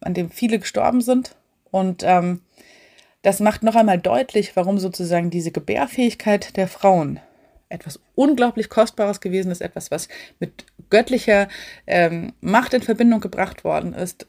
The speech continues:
weil natürlich auch beobachtet werden kann, dass nicht alle Frauen Kinder bekommen können. Auch das wird schon immer so gewesen sein. Wenn wir uns dagegen den Umgang heute mit der Gebärfähigkeit von Frauen angucken, dann ist auch das wieder ein ganz klarer Hinweis darauf,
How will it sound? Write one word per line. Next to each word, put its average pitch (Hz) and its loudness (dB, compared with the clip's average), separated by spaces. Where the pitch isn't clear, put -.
weil 185 4
natürlich 185 -4
auch 190 -4
beobachtet 180 -6
werden 170 -2
kann, 175 -8
dass 170 -8
nicht 175 -4
alle 185 2
Frauen 170 0
Kinder 170 -2
bekommen 151 -8
können. 226 2
Auch 165 -6
das 185 -6
wird 202 0
schon - -6
immer 202 -2
so 170 -4
gewesen 196 -2
sein. 240 0
Wenn 208 4
wir 214 2
uns 196 -4
dagegen 190 -2
den 180 -2
Umgang 214 0
heute 294 2
mit 190 0
der 185 -2
Gebärfähigkeit 165 -2
von 160 -10
Frauen 151 -10
angucken, - -10
dann 175 -6
ist 180 -6
auch 180 -8
das 214 0
wieder 208 0
ein 190 -2
ganz 202 -2
klarer 190 0
Hinweis 196 0
darauf, 175 0